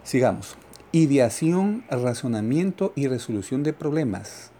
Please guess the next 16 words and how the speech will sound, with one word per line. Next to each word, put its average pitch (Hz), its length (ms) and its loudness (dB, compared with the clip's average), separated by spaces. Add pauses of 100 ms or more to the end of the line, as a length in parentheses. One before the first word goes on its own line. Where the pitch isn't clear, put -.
(400)
y 131 160 4
análisis 139 760 0 (120)
y 113 180 0
evaluación 101 580 -2
de 110 100 -2
sistemas. - 640 -12 (1900)
Pero, 202 400 4
pero, 165 420 2 (280)
pero, 113 260 4 (880)
esta 202 260 2
información 160 720 -2
habría 127 380 -2
que 156 100 -10
tomarla 113 520 -4
en 123 100 -4
contexto. - 600 -6